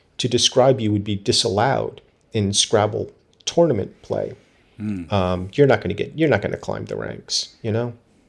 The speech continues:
Speaker 1: You know,
Speaker 2: Yeah.
Speaker 1: you might, you might, you might, you might, uh, burn fast and flame out, you know, one of those people. Just take your time. Scrabble is the kind, it's a, it's a marathon. It's not a sprint. You're gonna spend years studying the dictionary. You're gonna spend years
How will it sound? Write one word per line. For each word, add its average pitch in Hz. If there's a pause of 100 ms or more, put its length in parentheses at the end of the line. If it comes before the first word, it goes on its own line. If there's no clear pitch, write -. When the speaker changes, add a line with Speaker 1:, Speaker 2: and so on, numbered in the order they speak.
(240)
Speaker 1:
You -
know, 127
Speaker 2:
Yeah. 131
Speaker 1:
you 120
might, 117
you 123
might, 127
you 131
might, 139
you 135
might, 135
uh, 98
burn 113
fast 104
and 92
flame 92
out, - (120)
you 101
know, 101
one 98
of 95
those 95
people. - (560)
Just - (140)
take 185
your 160
time. 110
Scrabble 80 (440)
is 110
the -
kind, 151
it's -
a, 147 (100)
it's 135
a 156
marathon. 127
It's 151
not 127
a -
sprint. -
You're 160
gonna 170
spend 160
years 160
studying -
the 95
dictionary. 52
You're 170
gonna 175
spend 139
years 143